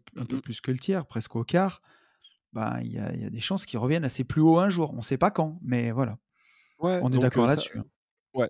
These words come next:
Speaker 2: là-dessus, on est, on est complètement d'accord. Ce que, ce que j'arrive pas à comprendre, c'est pourquoi il veut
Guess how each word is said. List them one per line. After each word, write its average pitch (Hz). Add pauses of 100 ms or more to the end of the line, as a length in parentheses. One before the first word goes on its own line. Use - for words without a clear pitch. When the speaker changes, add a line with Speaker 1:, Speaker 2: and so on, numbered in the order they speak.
(120)
Speaker 2:
là-dessus, 127
on 143
est, 113
on 104
est 107
complètement 127
d'accord. 117 (400)
Ce -
que, 143
ce -
que 135
j'arrive 123
pas 190
à -
comprendre, 131
c'est -
pourquoi -
il 139
veut 104